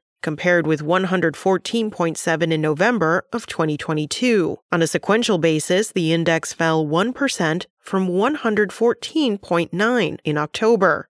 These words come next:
A T A chief economist Bob Costello said that though the index declined year over year for the ninth straight month, the rate of the declines has been improving. Trucking companies are being encouraged by the Electric Power Research Institute to seek its help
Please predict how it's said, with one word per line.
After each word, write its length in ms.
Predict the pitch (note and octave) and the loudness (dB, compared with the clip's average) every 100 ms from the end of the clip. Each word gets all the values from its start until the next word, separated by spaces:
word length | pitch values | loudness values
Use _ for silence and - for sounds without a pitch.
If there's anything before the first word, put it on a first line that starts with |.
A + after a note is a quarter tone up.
| _ | _
A 160 | G3 F#3+ | 0 0
T 220 | - F#3+ | 0 2
A 160 | F3 E3+ | 2 0
chief 340 | - G#3 F#3+ | 0 0 0
economist 760 | E3+ - G#3+ B3 F3 G3+ - F3+ | -2 0 2 2 2 0 -4 0
Bob 240 | F3+ F3 | 0 0
Costello 720 | - E3 - G#3+ B3 G3 F3 | 0 -2 0 0 2 2 2
said 260 | G3+ G3 F3 | 0 0 2
that 240 | F#3 E3 | 0 2
though 160 | F3+ F#3+ | 2 2
the 220 | F#3+ G3 | 2 0
index 400 | C4 D4+ D4 - | 0 0 -2 -2
declined 720 | C4 - - D4+ D4 F3 G3 | -4 -4 -4 0 2 2 0
year 260 | F#3+ G3+ G3 | 0 2 4
over 240 | F#3+ F3+ | 2 2
year 320 | F3 G#3 C#4+ | 0 0 0
for 140 | B3+ G3+ | 0 0
the 100 | D#3+ | 0
ninth 480 | D#3+ G3 B3+ C#4 - | 0 0 -2 -4 -8
straight 440 | - - G#3+ A3+ - | -10 -4 -2 0 -2
month, 540 | A3+ C#4 D3+ - - _ | 0 0 0 -6 -16 _
the 140 | F3 | 0
rate 240 | E3 F3 F3 | 2 4 4
of 140 | D#3+ | 2
the 100 | E3 | 2
declines 760 | D#3+ D#3+ - B3 B3+ E3 F#3+ - - | 2 0 0 2 2 2 -2 -6 -8
has 220 | A3 A3+ | -6 -2
been 200 | E3+ D#3 | -2 0
improving. 800 | F#3+ - A#3 G3 D#3+ D3+ C#3+ C3+ - _ _ _ _ _ _ _ _ _ | -2 0 2 2 2 0 -4 -8 -16 _ _ _ _ _ _ _ _ _
Trucking 440 | - G#3+ G#3+ F#3 F3+ | -2 0 2 0 0
companies 540 | F3+ D#3+ E3+ F3+ G3+ | 0 2 2 2 2
are 140 | A3 E3+ | 2 2
being 300 | F#3 E3+ D#3 | 2 2 0
encouraged 760 | D3+ - A#3 G#3+ E3 F#3+ - | -2 0 2 4 2 0 -4
by 180 | - F3+ | 0 0
the 120 | F#3 | 2
Electric 600 | G3+ F#3+ G#3 A#3+ D#4+ D#4+ | 2 2 2 0 -4 -4
Power 420 | - E3+ D#3+ F#3+ A3 | -6 -2 2 2 2
Research 500 | B3 B3+ A3+ F#3+ E3+ | 0 0 0 0 0
Institute 840 | E3 D3+ - D3+ E3 D3+ - - | -2 -2 -6 -2 0 0 -2 -8
to 100 | - | -6
seek 320 | D#3 - F#3+ | -4 -2 0
its 200 | D#3 C#3+ | -2 -2
help 500 | - A3 G#3 F3+ - | 0 2 4 2 -2